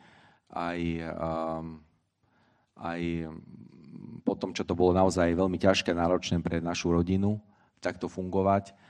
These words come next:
keď som sa už aj rozhodol, ehm, po jednom takom, som uspával nášho syna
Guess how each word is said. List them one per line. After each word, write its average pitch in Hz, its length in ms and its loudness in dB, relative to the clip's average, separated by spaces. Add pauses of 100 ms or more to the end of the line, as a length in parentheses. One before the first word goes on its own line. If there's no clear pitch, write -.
(260)
keď - 160 -10
som 90 80 -8
sa 92 80 0
už 90 140 0
aj 90 80 2
rozhodol, 95 480 2 (100)
ehm, - 800 -18 (400)
po 90 100 0
jednom 90 400 0
takom, 87 400 -4
som 92 160 -4
uspával 87 400 2
nášho 85 320 -4
syna 95 480 0